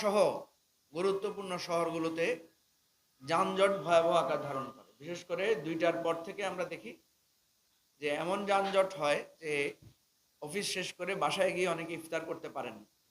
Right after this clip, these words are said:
এবং এই সমস্ত কারণে কিন্তু রমজানে আমাদের অফিস আওয়ারও কমে যায়।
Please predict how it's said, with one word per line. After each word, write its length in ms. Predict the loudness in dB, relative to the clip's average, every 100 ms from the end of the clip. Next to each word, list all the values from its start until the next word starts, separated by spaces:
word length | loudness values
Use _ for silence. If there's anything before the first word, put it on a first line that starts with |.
| _ _ _ _ _ _ _ _ _ _ _ -12
এবং 100 | -4
এই 60 | -2 -2
সমস্ত 240 | -6 -4 2
কারণে 200 | 2 2 -2
কিন্তু 180 | -4 -4 -2
রমজানে 420 | -2 -2 -2 -2 -2 -4
আমাদের 240 | -4 -4 -4
অফিস 180 | -6 -2 2
আওয়ারও 260 | 2 2 -2
কমে 180 | -4 -4
যায়। 160 | -6